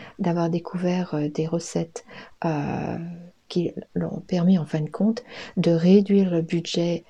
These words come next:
euh, au point de vue des, de l'achat des masques, euh, commerciaux et bien sûr admirer, euh, le résultat sur leur épiderme. Alors, avant d'a-, d'attaquer les différents styles, euh, ta-,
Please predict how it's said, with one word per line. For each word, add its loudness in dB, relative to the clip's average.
euh, -2
au 0
point -4
de -2
vue -2
des, -2
de -4
l'achat -4
des -2
masques, -6
euh, 0
commerciaux -4
et 0
bien -4
sûr -2
admirer, 4
euh, 0
le 0
résultat -2
sur -8
leur -4
épiderme. -6
Alors, 2
avant 4
d'a-, 0
d'attaquer 0
les 2
différents 0
styles, -2
euh, -2
ta-, 2